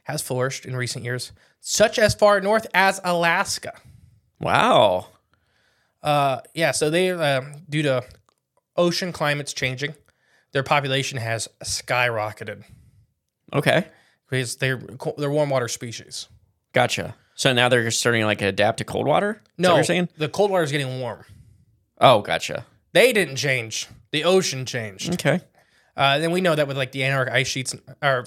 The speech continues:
Speaker 1: the Arctic ice sheets not coming back anymore.
Speaker 2: Oh, don't get me started.
Speaker 1: Oh, it is. I mean, it's, yeah, I got friends in Alaska and stuff, and they actually have whole Inuit, like,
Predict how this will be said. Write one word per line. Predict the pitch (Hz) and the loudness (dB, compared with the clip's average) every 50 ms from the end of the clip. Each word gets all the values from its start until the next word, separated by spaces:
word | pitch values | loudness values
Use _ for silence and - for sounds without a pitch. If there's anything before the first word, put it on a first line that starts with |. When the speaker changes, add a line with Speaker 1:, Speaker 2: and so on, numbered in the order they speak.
| - - | -8 -12
Speaker 1:
the | 127 123 - _ | -14 -14 -8 _
Arctic | - 151 170 170 - 160 - - | 0 2 2 2 0 -6 -6 -4
ice | 123 127 123 | -4 -4 -4
sheets | - - 127 117 - - | -4 -6 -8 -8 -8 -6
not | 127 123 - | -8 -6 -6
coming | - 131 127 123 | -6 -6 -6 -2
back | 117 123 123 127 - | 0 0 0 0 -2
anymore. | 135 131 127 127 127 127 123 117 - | -6 -8 -6 -6 -8 -8 -8 -10 -6
Speaker 2:
Oh, | 90 95 110 113 107 110 110 110 110 | -2 2 4 6 6 6 6 4 4
don't | 110 104 104 107 | 2 0 -2 -4
get | 95 113 - | -6 -6 -6
me | 104 139 | -6 -4
started. | 135 - - - 87 90 85 87 87 85 120 - _ - | -4 -2 -2 0 0 0 -2 -2 -4 -6 -8 -8 _ 2
Speaker 1:
Oh, | 180 | 4
it | 175 185 | 4 4
is. | 196 - 165 151 151 170 | 4 2 0 -2 -2 -4
I | 165 165 | -4 -2
mean, | 170 165 160 165 160 | -2 -4 -4 -6 -6
it's, | - - - _ - | -8 -10 -10 _ -8
yeah, | - 156 147 | -4 -2 0
I | 147 151 | 0 0
got | 160 151 | 0 -2
friends | - - 151 151 147 135 | -2 -2 -2 -2 -2 -4
in | 139 | -4
Alaska | 135 131 127 131 127 - - | -2 -2 -4 -4 -6 -6 -8
and | 131 123 | -8 -6
stuff, | - 135 127 127 - 139 | -2 -2 -2 -2 -2 -6
and | 127 127 | -4 -2
they | 131 131 135 139 131 | -2 -2 0 2 2
actually | 131 139 135 - 147 131 | 2 2 2 0 0 0
have | 135 131 120 | 0 0 0
whole | - - 139 135 131 120 - 147 | -2 -2 -2 -2 -2 -4 -6 -6
Inuit, | 147 143 139 135 131 131 127 - - | -4 -4 -2 -2 -2 -2 -4 -4 -6
like, | 131 127 - - | -10 -10 -10 -14